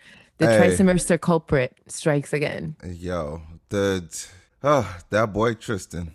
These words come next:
Speaker 2: But you know what? First of all, black men don't cheat.
Speaker 1: Oh my gosh. Yeah, that did not age
Speaker 2: But
Speaker 1: well in this story. <laughs>
Speaker 2: but, but you gotta understand, American black men don't cheat.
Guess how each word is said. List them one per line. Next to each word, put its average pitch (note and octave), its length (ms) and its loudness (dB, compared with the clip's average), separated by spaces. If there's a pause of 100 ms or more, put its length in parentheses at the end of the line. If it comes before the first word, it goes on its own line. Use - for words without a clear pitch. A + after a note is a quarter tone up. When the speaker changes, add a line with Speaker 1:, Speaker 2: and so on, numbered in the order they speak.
(200)
Speaker 2:
But C3+ 280 -2
you D#3+ 60 -4
know D#3 180 2
what? D3 360 0 (100)
First C#3 260 -10
of G2 140 -8
all, E2 140 -2
black A2 340 -4
men G2+ 200 -6
don't F#2 220 -6
cheat. F#2 360 -12 (200)
Speaker 1:
Oh C#3+ 200 2
my B2+ 180 4
gosh. A2+ 440 -2
Yeah, C3 180 2
that D#3+ 180 2
did G3 140 4
not D#3 240 2
age C#3+ 100 4
Speaker 2:
But C3 120 4
Speaker 1:
well C3 340 4
in C#3+ 120 -4
this C#3 140 0
story. D#3 720 0
<laughs> F#3+ 60 2
Speaker 2:
but, D3 640 4 (200)
but A#2+ 280 -4
you B2 60 -10
gotta A#2 220 2
understand, F#2 760 -6 (640)
American A2 840 0
black F2 340 -6
men E2 200 -8
don't E2+ 260 -10
cheat. D#2+ 320 -12